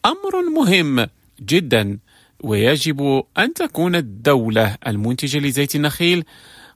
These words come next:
قادرة على إثبات أن التجارة أو تجارة زيت النخيل لا تضر بالشعوب، بل على العكس من ذلك، فهو يهدف في الواقع إلى رفاهية الشعب.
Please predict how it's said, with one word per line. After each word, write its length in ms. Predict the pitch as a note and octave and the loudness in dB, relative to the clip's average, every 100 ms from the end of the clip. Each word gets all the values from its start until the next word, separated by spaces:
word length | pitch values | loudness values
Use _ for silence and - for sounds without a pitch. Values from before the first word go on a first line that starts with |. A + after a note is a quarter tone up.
| - | -6
قادرة 960 | F#2+ G#2+ C3 B2+ C#3+ B2 - A#2 G#2 - - - - | 0 2 2 2 0 0 0 -2 -2 -6 -18 -20 -6
على 480 | C3+ F3 D#4+ E4+ - | 0 0 0 -4 -4
إثبات 420 | G3 C3+ A#2 G2+ | -2 2 2 2
أن 480 | G#2 G2+ - D#4+ F4+ | -4 -4 -2 -2 -2
التجارة 880 | D#4+ _ - F3 A2+ C3 D#3 E3+ D#3 _ _ _ - | -4 _ -2 -2 2 2 2 0 -2 _ _ _ -14
أو 60 | G2 | -8
تجارة 440 | A2 G#2 A#2 B2+ B2+ | -4 -2 0 -2 -2
زيت 280 | B2+ C3+ | 0 0
النخيل 480 | C#3+ C#3+ - E3 E3 - - - - | -2 -4 -2 0 -2 -6 -20 -20 -10
لا 220 | G2 F#2+ | -4 -4
تضر 380 | G#2 A2 B2 C3+ | -2 -2 0 0
بالشعوب، 560 | D3+ D3+ D#3+ D3 C3+ F#2+ _ _ _ _ | -2 0 2 4 4 2 _ _ _ _
بل 160 | - F#2+ | -6 0
على 200 | G2 A#2 | 2 2
العكس 320 | A#2 B2+ - | 2 0 0
من 200 | C#3+ C#3+ | 0 2
ذلك، 400 | C#3 C3 A#2+ - _ _ _ _ | 4 4 2 -4 _ _ _ _
فهو 340 | - D#4+ C#4 C#4 | -4 0 2 4
يهدف 440 | A3 F#3 F#3+ - | 4 4 0 -2
في 140 | F3+ F3 | 0 2
الواقع 600 | D#3 E3 D3 D3 A2 F2+ _ - _ - | 4 4 2 0 0 -2 _ -20 _ 2
إلى 280 | F3 C#3+ B2 | 2 4 0
رفاهية 520 | F#2+ - F#2 F2+ G2+ - | -2 -6 -6 -4 -6 -6
الشعب. 440 | A2 E3 B2+ G2+ | -2 2 2 0